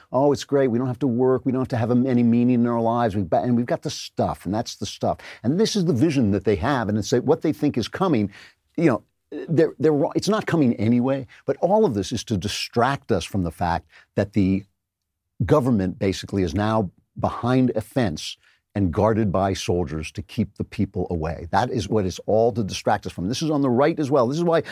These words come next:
I'm talking about, about this argument about, um, uh, you know, about Amazon and about all these, all the social media,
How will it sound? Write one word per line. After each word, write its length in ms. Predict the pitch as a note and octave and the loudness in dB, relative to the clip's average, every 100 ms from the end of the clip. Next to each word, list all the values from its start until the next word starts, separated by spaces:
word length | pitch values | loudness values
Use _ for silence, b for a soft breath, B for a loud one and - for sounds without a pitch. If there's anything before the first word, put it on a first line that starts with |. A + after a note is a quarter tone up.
| - | -4
I'm 80 | C#3+ | -2
talking 300 | D#3 D3+ D3 | -2 0 2
about, 220 | C3 B2+ b b | 2 0 b b
about 320 | A2+ C3 A#2+ | 2 2 2
this 160 | A#2+ - | -2 2
argument 480 | A#2+ C3+ B2+ A#2+ A2 | 2 4 4 2 2
about, 300 | A2 G#2+ - - | 2 2 -2 -2
um, 440 | G2 F#2+ F#2+ F#2+ - _ _ _ _ _ _ | 0 0 -2 -4 -8 _ _ _ _ _ _
uh, 60 | - E3 | -4 2
you 100 | C3+ | 2
know, 120 | A2 | 2
about 240 | G#2 - | 2 0
Amazon 560 | G#2 C3 C3+ A2+ G#2 G#2 | 0 2 2 0 0 0
and 120 | G2 | 0
about 260 | F#2+ G2 - | 0 -2 0
all 200 | G#2+ A2+ | 0 2
these, 340 | A2 G2 - - | 0 -2 -8 -2
all 160 | A2 A#2 | 0 0
the 100 | A2+ | 0
social 340 | - A#2+ B2 | 0 0 0
media, 420 | A2+ G3+ E3 A#2 | 2 2 2 0